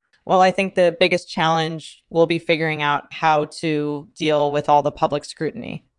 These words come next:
But as long as I stay positive and keep my head down, I should be able to handle everything else just fine.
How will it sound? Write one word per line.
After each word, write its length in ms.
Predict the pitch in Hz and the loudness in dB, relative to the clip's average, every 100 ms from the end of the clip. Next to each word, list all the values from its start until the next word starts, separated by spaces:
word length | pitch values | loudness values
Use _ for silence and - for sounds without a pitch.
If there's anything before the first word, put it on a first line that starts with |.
| _ | _
But 180 | 190 175 | 4 4
as 160 | 202 | 4
long 180 | 220 254 | 4 4
as 80 | 254 | 6
I 140 | 233 | 6
stay 240 | 220 - 202 | 6 4 2
positive 720 | 208 180 180 180 180 175 170 | 4 6 6 4 6 6 2
and 120 | 160 | -4
keep 160 | - 160 | -4 -4
my 120 | 165 | -4
head 240 | 165 160 | 0 2
down, 400 | 160 156 151 147 | 2 2 2 0
I 100 | 147 | -4
should 200 | 147 - | -6 -4
be 80 | 160 | -2
able 120 | 156 | -2
to 60 | 151 | -2
handle 280 | 151 147 151 | -2 -2 0
everything 300 | 151 156 156 | 0 0 -2
else 180 | 147 143 | -6 -6
just 200 | 147 - | -10 -6
fine. 440 | 143 135 135 143 | -4 -2 -4 -10